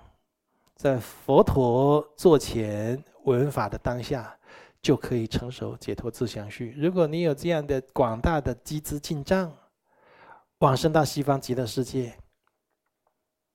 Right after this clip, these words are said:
蒙阿弥陀佛慈，慈悲啊，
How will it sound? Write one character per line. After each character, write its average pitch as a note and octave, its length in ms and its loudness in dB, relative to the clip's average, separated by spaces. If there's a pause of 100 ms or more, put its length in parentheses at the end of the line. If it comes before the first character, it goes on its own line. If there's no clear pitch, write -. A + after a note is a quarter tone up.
(540)
蒙 D3 440 4
阿 E3+ 140 4
弥 D#3 140 2
陀 C#3 180 0
佛 B2 160 4
慈， - 320 -4
慈 - 340 -2
悲 B2+ 280 2
啊， A#2+ 180 -10